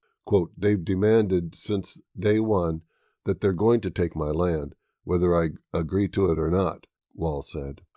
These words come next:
Iowa law gives pipeline companies and other public utilities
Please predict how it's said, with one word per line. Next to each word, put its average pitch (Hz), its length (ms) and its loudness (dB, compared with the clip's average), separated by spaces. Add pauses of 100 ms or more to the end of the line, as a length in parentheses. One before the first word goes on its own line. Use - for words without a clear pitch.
(240)
Iowa 107 280 4
law 90 440 2 (260)
gives 95 240 -4
pipeline 110 560 2
companies 90 640 0 (100)
and 98 200 -2
other 117 260 2
public 85 440 0
utilities 82 680 -4